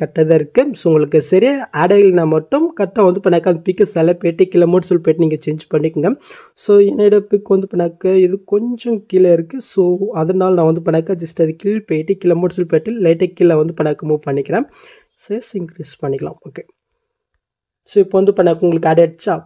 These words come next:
so இப்போ நம்ம பிரிவில் பார்த்த மாதிரி ஒரு சூப்பரான வீடியோ கிரியேட் பண்ணியாச்சு. நெக்ஸ்ட் எக்ஸ்போர்ட் பண்ண வேண்டியதான். so எக்ஸ்போர்ட் ஆகும்போது தான் சில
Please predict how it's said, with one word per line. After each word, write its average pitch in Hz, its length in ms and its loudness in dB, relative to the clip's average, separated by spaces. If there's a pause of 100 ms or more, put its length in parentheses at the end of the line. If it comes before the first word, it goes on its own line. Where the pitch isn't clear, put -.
(100)
so - 80 -16 (100)
இப்போ 233 220 -6
நம்ம 170 160 2 (120)
பிரிவில் 185 300 0
பார்த்த 156 280 -2
மாதிரி 262 160 2 (120)
ஒரு 147 100 -4 (100)
சூப்பரான 170 480 2
வீடியோ 165 180 2 (160)
கிரியேட் 170 240 -2
பண்ணியாச்சு. 160 320 -2 (240)
நெக்ஸ்ட் - 300 -4 (220)
எக்ஸ்போர்ட் 185 300 0
பண்ண 156 280 0
வேண்டியதான். 156 360 -2 (240)
so 170 80 -4 (280)
எக்ஸ்போர்ட் 240 400 -4
ஆகும்போது 196 360 2
தான் 196 160 4
சில 151 180 -2